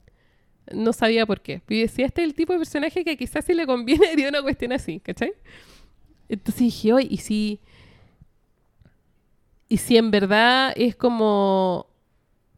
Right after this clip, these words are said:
Es como una puesta en escena?"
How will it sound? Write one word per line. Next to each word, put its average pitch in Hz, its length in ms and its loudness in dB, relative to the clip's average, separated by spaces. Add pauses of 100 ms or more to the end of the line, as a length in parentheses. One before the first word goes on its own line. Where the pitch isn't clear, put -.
(2250)
Es 214 120 -4
como 269 180 0
una 262 140 2
puesta 233 300 -2
en 240 60 -2
escena?" 220 460 -4